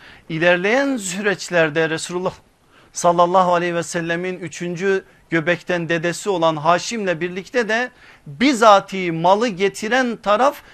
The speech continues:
Mekkeli tüccarlar oluyor. Ama Medine'ye gelince Medine farklı.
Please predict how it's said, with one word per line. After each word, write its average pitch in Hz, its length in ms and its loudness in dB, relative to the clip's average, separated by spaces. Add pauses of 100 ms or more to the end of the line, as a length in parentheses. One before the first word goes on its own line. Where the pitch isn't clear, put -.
(120)
Mekkeli 214 500 -2
tüccarlar 151 560 0
oluyor. 101 640 -12 (960)
Ama 220 220 6
Medine'ye 262 520 2
gelince 165 800 0 (160)
Medine 143 400 -2
farklı. 196 640 0